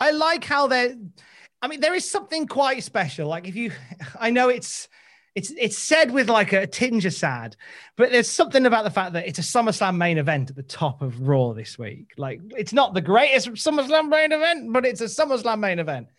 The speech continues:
for the top of Raw this week. They do everything in their power,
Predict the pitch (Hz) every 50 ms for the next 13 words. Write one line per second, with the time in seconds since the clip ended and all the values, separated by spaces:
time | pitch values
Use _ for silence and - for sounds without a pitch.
0 | _ _ _ _ _ _ - 156 156 156 - 196 180 139 156 151 147 147 143 139
1 | 131 135 131 135 139 143 139 208 262 330 269 311 359 339 294 277 269 262 254 240
2 | 190 190 196 185 156 - 170 151 135 135 135 135 127 127 123 - - 131 117 113
3 | 110 101 101 104